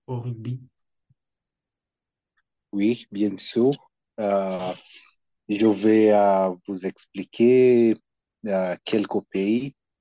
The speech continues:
Speaker 1: Mhm.
Speaker 2: peut-être à quatre ou cent, quatre à quatre, euh, pays,
Speaker 1: Mhm.
Speaker 2: deux en Afrique et deux ou trois pays, euh, de, d'une autre, euh,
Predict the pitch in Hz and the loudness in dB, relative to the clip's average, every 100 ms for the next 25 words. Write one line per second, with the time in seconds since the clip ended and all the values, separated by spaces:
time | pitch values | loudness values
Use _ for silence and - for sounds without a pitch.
0 | _ _ _ 131 117 143 - 101 - 104 | _ _ _ -8 -6 -6 -8 -8 -2 -2
1 | - 98 - - 135 147 - _ 104 - | 0 -2 -4 -6 -6 -6 -12 _ -14 -10
2 | 113 139 - _ _ _ _ _ _ - | -8 -10 -12 _ _ _ _ _ _ -6
3 | 117 113 117 104 101 - 110 110 - 101 | -4 -2 0 0 0 -4 -8 -8 -6 -4
4 | 98 92 - 98 101 123 151 _ _ _ | -4 -8 -10 -8 -6 -6 -10 _ _ _
5 | _ 110 107 104 131 - 117 117 113 107 | _ -16 -14 -14 -14 -6 -2 -2 -2 -4
6 | 98 - - - - - - 226 202 202 | -6 -6 -8 -8 -16 -18 -16 -10 -6 -4
7 | 196 196 - _ _ _ _ _ _ _ | -4 -6 -10 _ _ _ _ _ _ _
8 | _ - 107 120 123 110 - 110 107 - | _ -12 -4 -2 -2 -4 -10 -10 -10 -8
9 | 104 104 104 101 98 95 92 92 - _ | -6 -4 -2 -2 -4 -6 -10 -14 -20 _
10 | _ _ _ _ - 104 95 95 95 98 | _ _ _ _ -14 -8 -6 -6 -8 -8
11 | 98 104 101 - 98 95 90 | -6 -4 -4 -4 -2 -2 -6